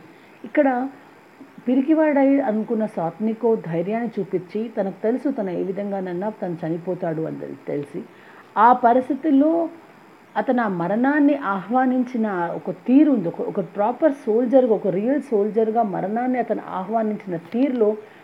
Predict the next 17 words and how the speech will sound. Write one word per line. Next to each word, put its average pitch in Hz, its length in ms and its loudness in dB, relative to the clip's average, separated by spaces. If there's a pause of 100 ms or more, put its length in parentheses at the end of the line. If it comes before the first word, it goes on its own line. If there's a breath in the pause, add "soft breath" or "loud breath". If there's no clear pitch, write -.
(140 loud breath)
మరణించిన 320 520 6
సాత్నికో 214 560 -2
ప్ర-, 196 200 -6 (200)
పట్ల 185 240 -4
ప్రపంచానికి 202 600 -8
గౌరవం 190 440 -2
పెరుగుతుంది. 143 500 -6 (640 loud breath)
బ్రతికి 240 420 0
ఉన్న 294 240 6
రైబాక్ 180 600 -2 (420 loud breath)
తనేమనుకుంటా 240 680 0
అంటే 214 240 -2
ఏదో 254 220 2
రకంగా 254 360 -2
ఇక్కడి 214 280 -4
నుంచి 180 220 -10
తప్పించుకుని 202 580 -6